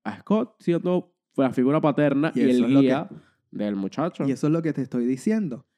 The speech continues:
Speaker 2: No se desarrolló bien al punto el hilo argumental de padre e hijo de Derek para darte el desenlace que tuvo la película. Y de igual manera, no hay, el hilo argumental no se desarrolló muy bien, relación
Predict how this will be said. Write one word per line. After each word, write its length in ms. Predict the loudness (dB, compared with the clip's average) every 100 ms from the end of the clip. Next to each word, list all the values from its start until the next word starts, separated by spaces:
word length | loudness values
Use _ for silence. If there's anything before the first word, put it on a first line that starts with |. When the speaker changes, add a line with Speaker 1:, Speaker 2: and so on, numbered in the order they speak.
| _ _ _ _
Speaker 2:
No 180 | -2 0
se 140 | 2 0
desarrolló 760 | 2 2 2 2 0 -2 -2
bien 360 | 2 2 2 0
al 240 | 0 0 0
punto 580 | 2 2 2 0 -2 -2
el 160 | -2
hilo 180 | -2 -2
argumental 560 | -2 -4 -4 -2 -4 -4
de 100 | -8
padre 440 | -6 -4 -2 0
e 40 |
hijo 260 | 0 -2 -6
de 140 | -6
Derek 480 | -2 -2 0 -4 -6 _ _ _ _ _ _ _ _
para 220 | -2 0
darte 320 | 0 -2 -2 -2
el 100 | 0
desenlace 640 | -2 -2 -2 -2 -4 -4
que 140 | -6
tuvo 360 | -2 2 2 2
la 220 | 0 -2
película. 680 | 0 0 -2 -2 -4 -4 -8 _ _ _ _ _ _ _ _ -2
Y 120 | 0
de 100 | 2
igual 340 | 2 2 2
manera, 680 | 0 0 0 0 -2 -4 -12 _ _ _ _ _
no 300 | -8 -4 0 0
hay, 180 | -2 -2
el 180 | 0
hilo 200 | 2 2
argumental 580 | 0 0 0 -2 -2 -2
no 100 | -4
se 120 | -4
desarrolló 440 | -4 -2 -4 -4 -4
muy 220 | -2 0
bien, 320 | 2 0 -2
relación 880 | -4 -2 -2 -4 -2 0 0 -2 -6